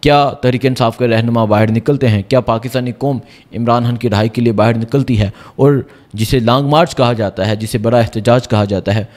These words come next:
उसके हवाले से पाकिस्तान तहरीक इंसाफ की क्या तैयारियां हैं, जूँ ही इस हवाले से कोई खबर आएगी आप तक पहुंचाएंगे। सो ये तमाम मामलात हैं। कल, और इसके अलावा कल आईएमएफ़ का बजट पेश किया गया और जो बजट पेश किया गया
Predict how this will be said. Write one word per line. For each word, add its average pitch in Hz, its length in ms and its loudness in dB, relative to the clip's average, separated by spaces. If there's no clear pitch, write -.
उसके 165 320 0
हवाले 120 300 2
से 120 140 -4
पाकिस्तान 117 440 -2
तहरीक 113 260 -4
इंसाफ 113 280 -2
की 120 100 -4
क्या 117 200 2
तैयारियां 117 420 -4
हैं, 110 140 -6
जूँ 135 140 -4
ही 135 200 -4
इस 131 140 -4
हवाले 120 240 2
से 120 120 -8
कोई 113 120 0
खबर 123 260 2
आएगी 113 300 0
आप 110 180 -2
तक - 140 -2
पहुंचाएंगे। 98 500 0
सो 135 120 -4
ये 170 280 2
तमाम 135 320 0
मामलात 135 440 2
हैं। 127 140 2
कल, - 120 0
और 127 80 -4
इसके 135 180 -4
अलावा 135 280 2
कल 135 360 0
आईएमएफ़ 143 440 0
का 123 100 0
बजट 123 320 2
पेश 104 200 -2
किया 101 280 -2
गया 90 180 -4
और 110 280 -4
जो 117 380 2
बजट 113 260 2
पेश 117 220 0
किया 113 260 2
गया 98 280 2